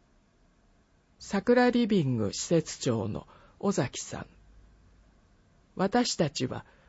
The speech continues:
青少年の自主的な活動を支援しています。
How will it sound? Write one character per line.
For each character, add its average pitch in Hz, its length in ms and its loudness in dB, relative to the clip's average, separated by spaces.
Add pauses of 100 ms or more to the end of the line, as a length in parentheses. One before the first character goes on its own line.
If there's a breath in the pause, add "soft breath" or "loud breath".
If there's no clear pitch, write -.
(200 soft breath)
青 240 280 4
少 233 280 6
年 123 300 0
の 113 260 -4
自 160 160 -2
主 - 140 -4
的 214 260 4
な 202 140 4
活 180 320 -2
動 170 380 4
を - 80 -4
支 131 200 0
援 113 220 -2
し - 140 -6
て 113 160 -4
い 110 80 -6
ま 104 160 -8
す。 - 280 -18